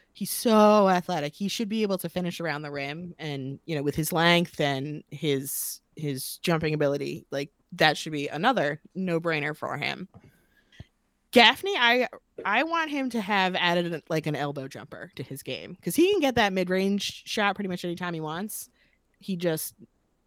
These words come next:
n-, needs to be able to make that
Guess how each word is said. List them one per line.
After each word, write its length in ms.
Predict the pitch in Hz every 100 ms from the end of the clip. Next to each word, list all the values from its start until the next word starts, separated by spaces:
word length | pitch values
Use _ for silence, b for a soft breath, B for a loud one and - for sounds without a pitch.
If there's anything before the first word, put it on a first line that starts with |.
| -
n-, 100 | 185 -
needs 280 | 196 190 -
to 140 | 190
be 180 | 175 202
able 160 | 185 170
to 280 | - 156 190 _ -
make 240 | 180 160
that 260 | 185 220 226